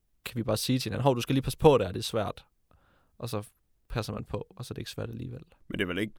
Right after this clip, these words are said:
Speaker 2: dovenskab, der gør, at det er så svært? Det er vel fordi, de gør sig ret meget umage for at gøre det så svært.
Speaker 1: Ja, men, men spørgsmålet er, er det, er det fedt at gå hen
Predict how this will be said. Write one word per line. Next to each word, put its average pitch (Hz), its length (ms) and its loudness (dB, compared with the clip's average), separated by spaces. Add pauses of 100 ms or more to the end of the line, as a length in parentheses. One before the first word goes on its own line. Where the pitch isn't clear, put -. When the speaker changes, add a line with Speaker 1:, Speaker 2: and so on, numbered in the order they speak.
Speaker 2:
dovenskab, 107 600 2
der 92 80 -2
gør, 107 440 -8
at 92 120 -6 (160)
det 90 80 -2
er 80 100 -2
så 98 120 -10
svært? 85 380 -4 (360)
Det - 60 -10
er 95 40 -6
vel 110 100 -6
fordi, 90 180 -6
de 92 160 -10
gør 85 120 0
sig 82 180 -4
ret 92 140 0
meget 98 140 0
umage 101 380 2
for - 120 -12
at 101 60 -6
gøre - 180 -8
det 120 100 -10
så - 120 -18
svært. - 360 -12 (720)
Speaker 1:
Ja, 110 140 2 (140)
men, 120 240 4
men 123 120 4
spørgsmålet 170 400 6
er, - 40 6
er 123 100 8
det, 135 200 2 (300)
er 143 60 4
det 143 120 0
fedt - 340 2 (300)
at 131 80 2
gå 143 60 6
hen 180 220 6